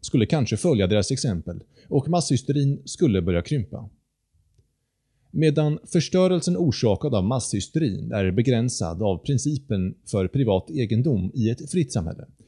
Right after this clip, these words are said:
finns ingen sådan gräns när det existerar en stat.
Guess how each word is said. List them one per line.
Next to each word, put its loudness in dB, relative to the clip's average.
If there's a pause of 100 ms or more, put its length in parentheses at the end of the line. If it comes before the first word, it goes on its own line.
(260)
finns 2
ingen 4
sådan 2
gräns 0
när 2
det 0
existerar -2
en 0
stat. -8